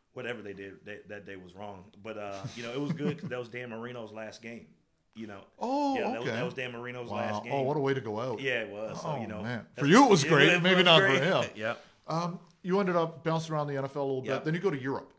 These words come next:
Speaker 2: uh,
Speaker 1: Yep.
Speaker 2: N F L Europe. What was that experience like?
Speaker 1: Oh, man, you know what? Europe, Europe was so unique, man. It, it was so different, you know. Um,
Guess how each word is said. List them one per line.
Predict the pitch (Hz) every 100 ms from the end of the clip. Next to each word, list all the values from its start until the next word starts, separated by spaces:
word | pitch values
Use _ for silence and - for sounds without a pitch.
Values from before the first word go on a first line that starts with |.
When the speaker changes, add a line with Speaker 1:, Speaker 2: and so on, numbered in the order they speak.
| _
Speaker 2:
uh, | 110
Speaker 1:
Yep. | 113
Speaker 2:
N | 139
F | 135
L | 131
Europe. | 123 110
What | 190
was | 175
that | 190
experience | 156 - 139 127 -
like? | 98
Speaker 1:
Oh, | 113
man, | 110 113 110
you | 123
know | 135
what? | 135 127 -
Europe, | 120 156 143 110
Europe | 147 131
was | 110
so | - 110
unique, | 107 104 104
man. | 101 104
It, | 113 117
it | 110
was | 113 107
so | 107
different, | 98 101 98 95 92
you | 101
know. | 98 95
Um, | 95 92